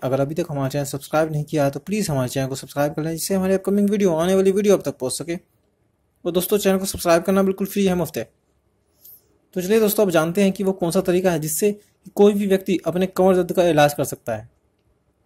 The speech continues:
दोस्तों, इसके लिए आपको अदरक के रस की ज़रूरत पड़ेगी। दोस्तों, अदरक किसी की भी रसोई में आसानी से मिल जाता है और उसका रस निकालने के लिए या तो आप जूसर में उसका रस निकाल लें या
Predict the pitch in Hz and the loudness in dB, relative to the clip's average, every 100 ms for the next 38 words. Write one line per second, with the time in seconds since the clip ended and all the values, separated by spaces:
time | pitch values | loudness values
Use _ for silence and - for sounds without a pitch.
0 | _ _ _ _ _ _ _ _ _ _ | _ _ _ _ _ _ _ _ _ _
1 | _ - 202 220 - 208 - 247 175 156 | _ -4 0 0 0 0 2 2 2 2
2 | 196 - _ - 180 185 165 160 - 175 | -4 -12 _ 0 2 2 0 -2 0 2
3 | 196 202 233 202 202 220 151 - 120 120 | 2 4 6 6 6 4 4 2 -2 -4
4 | 131 _ _ - 170 - 185 196 196 202 | -8 _ _ 0 2 4 4 4 2 0
5 | - 208 220 196 175 190 180 185 - 165 | -2 -2 -2 0 4 4 4 2 0 2
6 | 185 190 180 147 143 139 156 - _ _ | 4 4 4 6 4 4 -4 -8 _ _
7 | _ _ 190 180 208 202 - 202 185 185 | _ _ 2 4 4 4 6 6 6 6
8 | 196 196 185 190 190 _ _ - 170 175 | 4 4 4 2 0 _ _ 2 4 6
9 | 214 214 214 - - 131 160 170 214 214 | 8 8 6 -2 -12 -6 -2 2 2 2
10 | 214 208 - _ _ _ _ _ _ _ | 2 0 -4 _ _ _ _ _ _ _
11 | _ _ _ _ _ 185 - 196 196 196 | _ _ _ _ _ -6 2 4 4 4
12 | 185 190 208 185 196 | 4 6 6 6 6